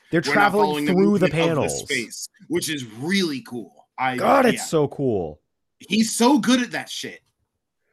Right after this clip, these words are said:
Speaker 1: Uh, we need Juan Ferreira on more books.
Speaker 2: What, what book would you want Juan Ferreira drawing right now? Like, he's, he's doing that spine-tingling Spider-Man we should mention.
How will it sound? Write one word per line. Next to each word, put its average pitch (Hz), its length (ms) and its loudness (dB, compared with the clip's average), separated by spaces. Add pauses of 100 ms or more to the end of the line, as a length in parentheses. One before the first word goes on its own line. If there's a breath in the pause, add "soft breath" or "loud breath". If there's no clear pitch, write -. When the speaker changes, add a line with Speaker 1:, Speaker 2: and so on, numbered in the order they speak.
(420)
Speaker 1:
Uh, 135 80 2
we 208 240 0
need 269 280 2
Juan 214 280 2
Ferreira 226 480 2
on 196 260 0
more 226 320 4
books. - 800 0 (340)
Speaker 2:
What, 226 340 -2
what 196 280 -4
book 220 180 -8
would 196 160 -6
you 185 100 -8
want 165 220 -6
Juan 147 140 -6
Ferreira 123 320 -10
drawing 107 320 -12
right 101 200 -12
now? - 160 -20 (480 soft breath)
Like, 170 140 -2
he's, 226 240 0
he's 196 240 -2
doing 240 300 0
that 226 240 -4
spine-tingling 185 720 -4
Spider-Man 139 480 -8
we 131 80 -8
should 139 160 -10
mention. 117 460 -8